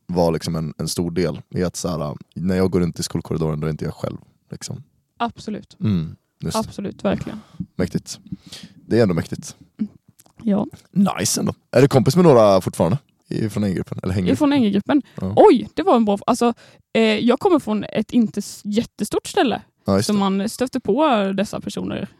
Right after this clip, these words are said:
Speaker 1: Mm.
Speaker 2: när man är hemma. Eh, och några är ledare i, i det ungdomsarbetet som vi har hemma i min församling och så.
Speaker 1: Just
Speaker 2: Så
Speaker 1: det.
Speaker 2: absolut. Men jag stöter nog mest på de ungdomarna som, eh, är med i den kristna skolgruppen.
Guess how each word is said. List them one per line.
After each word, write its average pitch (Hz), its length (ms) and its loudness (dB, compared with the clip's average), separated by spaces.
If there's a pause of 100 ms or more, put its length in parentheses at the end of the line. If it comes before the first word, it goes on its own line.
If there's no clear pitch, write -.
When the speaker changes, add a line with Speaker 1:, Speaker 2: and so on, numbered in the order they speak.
(120)
Speaker 1:
Mm. 190 100 0
Speaker 2:
när 180 80 0
man 180 140 -4
är - 100 -4
hemma. 196 300 -4 (340)
Eh, 113 280 0
och - 240 -2
några 208 280 2
är 220 220 -2
ledare 208 500 -2
i, 214 260 0 (720)
i 226 120 2 (240)
det 214 100 4
ungdomsarbetet 220 680 0
som 220 140 -8
vi 220 60 -2
har 220 220 -4 (140)
hemma 202 280 -2
i 208 120 -2
min 208 160 -2
församling 202 440 -8
och - 240 -8
så. - 180 -8 (220)
Speaker 1:
Just 185 200 -2
Speaker 2:
Så 220 60 2
Speaker 1:
det. 214 60 4
Speaker 2:
absolut. 233 580 -2
Men 220 240 0
jag 214 120 2
stöter 214 320 0
nog 214 100 2
mest - 400 -2
på 196 180 2
de 190 260 0
ungdomarna 190 560 -4
som, - 380 -6
eh, 101 80 -4 (600)
är 214 80 0
med 196 300 0
i 190 200 0
den 190 220 -2
kristna - 320 -8
skolgruppen. 190 640 -6